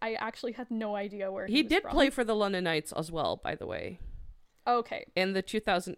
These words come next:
Speaker 2: eight, two thousand nine season, at least.
Speaker 1: Good, good,
Speaker 2: And
Speaker 1: good.
Speaker 2: in two thousand nine, two thousand ten. That was bef-, that was, like, the year before he got drafted by Toronto and, like,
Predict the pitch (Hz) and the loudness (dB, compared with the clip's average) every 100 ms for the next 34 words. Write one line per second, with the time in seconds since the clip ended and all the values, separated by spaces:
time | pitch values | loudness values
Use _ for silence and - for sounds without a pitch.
0 | _ 170 185 - - 185 185 170 170 170 | _ -4 -4 -6 -10 -10 -6 -6 -6 -8
1 | - 190 185 190 202 208 208 214 - 208 | -10 -8 -6 -4 -4 -4 -6 -6 -8 -10
2 | 202 202 196 - - 190 190 190 - - | -8 -6 -6 -8 -8 -6 -4 -6 -10 -18
3 | - - _ _ _ _ _ _ _ _ | -20 -20 _ _ _ _ _ _ _ _
4 | _ 220 226 214 185 180 175 175 175 - | _ -12 -8 -2 0 2 2 0 0 -2
5 | 185 175 170 170 165 170 - - 67 - | -6 -4 -4 -4 -6 -8 -10 -12 -14 -16
6 | - - - - 92 95 - - 196 - | -20 -20 -20 -10 -8 -8 -10 -14 -18 -20
7 | - - - _ _ _ _ _ _ _ | -20 -20 -20 _ _ _ _ _ _ _
8 | - _ _ _ _ _ _ _ _ _ | -20 _ _ _ _ _ _ _ _ _
9 | - 180 185 185 196 - - _ 190 185 | 0 2 2 2 -2 -4 -10 _ 2 4
10 | 180 190 - 196 196 208 196 - 196 196 | 2 -2 -2 -2 4 4 4 2 2 4
11 | 196 190 180 185 180 175 170 - 170 165 | 2 2 2 2 -4 -4 -2 -2 -2 0
12 | 165 160 156 156 | -2 -2 -4 -6